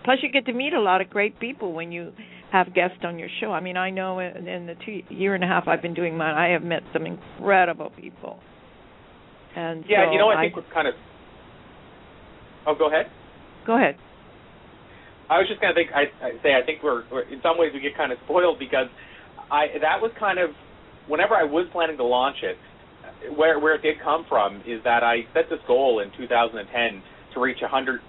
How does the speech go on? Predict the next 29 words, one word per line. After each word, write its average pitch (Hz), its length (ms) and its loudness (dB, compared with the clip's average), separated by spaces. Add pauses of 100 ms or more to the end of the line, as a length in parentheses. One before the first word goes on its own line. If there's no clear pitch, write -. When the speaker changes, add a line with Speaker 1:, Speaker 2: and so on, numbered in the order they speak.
Speaker 2:
people, 117 400 -6
specific - 440 -2
people. 120 300 -6
Here's 135 220 -2 (240)
tw-, 139 140 -4
a 113 100 2
hundred 135 260 0
people 120 280 0
that 104 100 4
I 104 120 6
wanna 110 260 0
be 110 100 -2
able 107 260 2
to 101 260 -8 (140)
do 117 120 -2
interviews 139 300 -2
with. 90 160 -2 (480)
And 147 120 4
when 143 100 4
I 135 80 4 (100)
shared 202 160 4
it 185 60 0
with 160 120 -4
people, 113 260 -8
they 113 180 -2
told 123 180 0
me, 117 80 -8
"You're 107 160 -4
not, 120 180 2